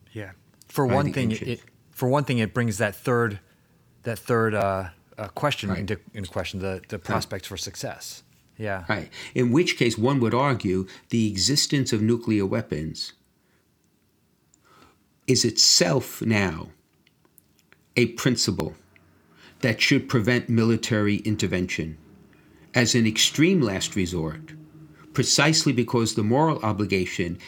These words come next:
Speaker 2: is never to even, uh, uh, allow the possibility of their use, which the Russians have disregarded.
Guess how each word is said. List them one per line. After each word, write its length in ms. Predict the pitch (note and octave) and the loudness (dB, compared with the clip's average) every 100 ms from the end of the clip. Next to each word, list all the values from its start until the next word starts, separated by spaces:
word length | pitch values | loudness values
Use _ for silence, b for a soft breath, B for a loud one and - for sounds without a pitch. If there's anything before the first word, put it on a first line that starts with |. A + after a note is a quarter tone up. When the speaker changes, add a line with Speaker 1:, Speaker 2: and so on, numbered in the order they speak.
| B | B
Speaker 2:
is 200 | C3 G#2 | 0 2
never 440 | A2 B2 D3+ C3+ A#2+ | 4 4 4 4 2
to 320 | - - - | 0 -4 0
even, 440 | C3+ B2 A2+ A2 - | 2 2 0 -2 -4
uh, 100 | G#2 - | -6 -4
uh, 160 | G#2+ - | -4 0
allow 360 | A#2 A#2+ B2+ | 2 4 4
the 140 | A#2+ A2 | 2 0
possibility 840 | - A2+ - F#2+ C#3 E3 A2+ F#2+ | 0 2 2 0 0 2 2 -2
of 200 | G#2 F#2 | -4 -4
their 80 | F#2+ | -2
use, 540 | E2+ F2 D2+ - - - _ _ _ _ _ _ _ _ _ _ _ _ _ _ - | -2 -6 -6 -10 -12 -16 _ _ _ _ _ _ _ _ _ _ _ _ _ _ -4
which 220 | A#2 - | -2 0
the 100 | A#2 | 2
Russians 400 | A#2 - A#2 G#2+ | 2 0 0 0
have 120 | F2+ | -2
disregarded. 760 | G2 - F#2 E2+ D#2+ D#2 - | -4 -4 -4 -4 -8 -10 -16